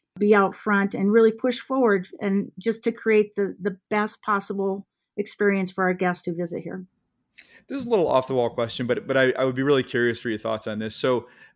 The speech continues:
Speaker 2: Vail's always been that alpha resort, right? Obviously, it's on the masthead. Then Vail buys Whistler, and Whistler is Whistler, right? It's the biggest ski area on the continent. Whistler is just its own thing, and that really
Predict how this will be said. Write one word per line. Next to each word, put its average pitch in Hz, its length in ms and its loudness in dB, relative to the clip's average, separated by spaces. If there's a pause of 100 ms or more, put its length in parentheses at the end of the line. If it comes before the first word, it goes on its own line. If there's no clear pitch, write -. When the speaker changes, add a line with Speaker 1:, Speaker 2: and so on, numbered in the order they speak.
(140)
Speaker 2:
Vail's 147 420 4
always 127 680 2
been 113 160 -2
that 104 340 -4
alpha 101 300 -6
resort, 98 400 -6
right? 101 160 -2
Obviously, 104 380 -4
it's 101 120 -12
on 104 120 -6
the 101 60 -8
masthead. 101 520 -10 (340)
Then 151 720 0 (380)
Vail 117 260 2
buys 107 340 -2
Whistler, 101 500 -2
and 107 200 -8
Whistler 135 460 4
is 101 120 -8
Whistler, 90 440 -8
right? 104 200 -2
It's 110 140 -6
the 113 80 -8
biggest 120 380 -2
ski 120 160 -2
area 110 200 2
on 107 80 -4
the 104 60 -8
continent. 110 540 -6 (300)
Whistler 127 340 2
is 107 100 -4
just 110 220 -8
its - 180 -10
own 117 260 -4
thing, 113 380 -2 (320)
and 123 160 -2
that 151 240 4
really 131 640 6